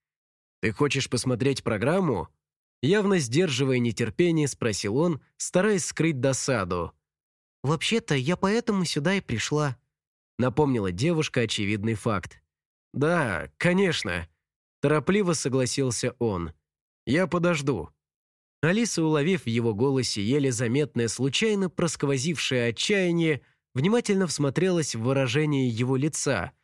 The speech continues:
отметив, как он старается обуздать свое нетерпение, и приняла решение. «Тебе на самом деле так срочно и важно со мной поговорить?»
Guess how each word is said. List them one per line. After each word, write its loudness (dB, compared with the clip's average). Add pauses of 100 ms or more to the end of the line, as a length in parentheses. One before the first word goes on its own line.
(380)
отметив, 0
как -2
он 2
старается -2
обуздать 0
свое 0
нетерпение, 0 (380)
и 2
приняла 0
решение. 0 (760)
«Тебе 0
на 0
самом 0
деле 0
так -2
срочно -2
и 0
важно 0
со -4
мной 0
поговорить?» -2